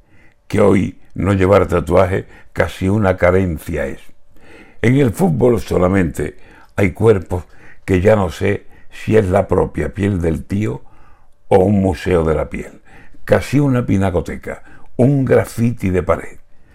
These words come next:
Cruces, calaveras, santos y nombres, nombres también. Pero díganme,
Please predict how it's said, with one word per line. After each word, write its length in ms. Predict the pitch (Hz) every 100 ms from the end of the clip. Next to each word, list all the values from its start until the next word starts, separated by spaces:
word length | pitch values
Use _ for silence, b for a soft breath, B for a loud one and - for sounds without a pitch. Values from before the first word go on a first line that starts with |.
| b b b -
Cruces, 640 | 113 123 113 - - - -
calaveras, 720 | - 90 80 104 95 95 - - - -
santos 580 | - 107 107 98 - 92 - _ _ _ -
y 140 | 90
nombres, 480 | 95 82 - - - b b -
nombres 420 | 113 131 110 95
también. 500 | 92 80 92 73 - B B B
Pero 200 | 101 107
díganme, 540 | 160 110 - - -